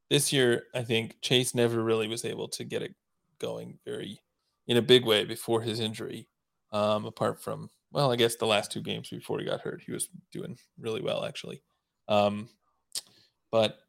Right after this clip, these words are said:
yeah, it's definitely possible for those two to coexist and to put up big scores.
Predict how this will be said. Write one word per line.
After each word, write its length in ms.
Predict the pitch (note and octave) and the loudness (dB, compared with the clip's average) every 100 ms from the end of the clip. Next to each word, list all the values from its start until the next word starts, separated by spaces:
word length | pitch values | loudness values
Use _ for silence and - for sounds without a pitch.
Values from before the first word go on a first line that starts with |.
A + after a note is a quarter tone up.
| _ _ _ | _ _ _
yeah, 320 | C#3+ C#3 A2+ - | 4 4 4 0
it's 180 | C3+ - | -6 0
definitely 560 | E3 F3 F3 D3+ B2 - | 2 2 0 0 -2 -4
possible 540 | - A#2+ - A2+ A2+ | 0 0 0 -2 -4
for 160 | - A2 | -4 0
those 240 | A2 G#2+ | 0 0
two 280 | - A2 G#2 | -2 -4 -4
to 100 | - | -8
coexist 600 | - G#2 G#2 G#2+ G#2+ - | -4 -2 0 0 -2 -2
and 100 | G#2 | -8
to 60 | - | -6
put 140 | A2 | -4
up 140 | G#2+ | -2
big 160 | - G#2 | -4 -6
scores. 640 | - - A2+ G#2+ G#2 - | -4 2 4 4 0 -6